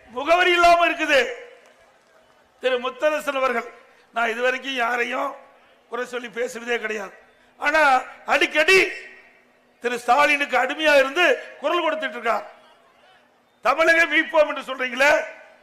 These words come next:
எப்படி மீட்போங்கிறோம்? இந்த தேர்தல் மூலமா தான் மீட்போம். எப்படி மீட்போம்னா, தேர்தல் மூலமாக மீட்போம். ஏன்னா, கொடுமையான ஆட்சி நடந்து கொண்டிருக்குது,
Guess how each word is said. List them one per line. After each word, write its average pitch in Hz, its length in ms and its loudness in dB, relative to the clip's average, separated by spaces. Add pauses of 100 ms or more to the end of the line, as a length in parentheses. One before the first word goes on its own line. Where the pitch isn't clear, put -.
(280)
எப்படி 320 320 2
மீட்போங்கிறோம்? 262 580 -4 (360)
இந்த 208 160 -6
தேர்தல் 269 420 2
மூலமா 262 220 0
தான் 269 200 0
மீட்போம். 202 420 -10 (760)
எப்படி 240 400 0
மீட்போம்னா, 320 540 6 (200)
தேர்தல் 370 400 4
மூலமாக 359 380 6
மீட்போம். 339 540 4 (1400)
ஏன்னா, 285 300 2
கொடுமையான 349 540 4
ஆட்சி 339 220 4
நடந்து 311 220 0
கொண்டிருக்குது, 277 640 -4